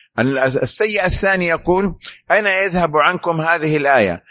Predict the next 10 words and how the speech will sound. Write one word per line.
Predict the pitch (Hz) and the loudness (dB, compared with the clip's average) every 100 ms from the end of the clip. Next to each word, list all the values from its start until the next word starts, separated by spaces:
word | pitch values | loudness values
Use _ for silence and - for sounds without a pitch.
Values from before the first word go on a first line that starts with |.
| - - | -14 -2
أذهبتم | 131 151 190 - 156 | 0 2 0 0 -4
طيباتكم | 143 151 147 165 175 165 151 | -2 -2 0 0 0 -2 -4
في | 127 | -2
حياتكم | 131 139 156 160 147 135 | 0 2 2 2 0 -2
الدنيا | 131 123 165 165 | -4 -4 -2 0
واستمتعتم | 143 - 135 127 151 151 165 185 190 _ _ _ _ _ _ _ - | 0 0 -4 0 0 0 -2 -6 -8 _ _ _ _ _ _ _ -6
بها." | 131 117 80 _ _ _ _ _ _ | -4 -2 -6 _ _ _ _ _ _
كيف | 208 214 | 0 2
لو | 175 170 | 2 0
شافوا، | 147 185 180 151 175 | 2 2 2 0 -6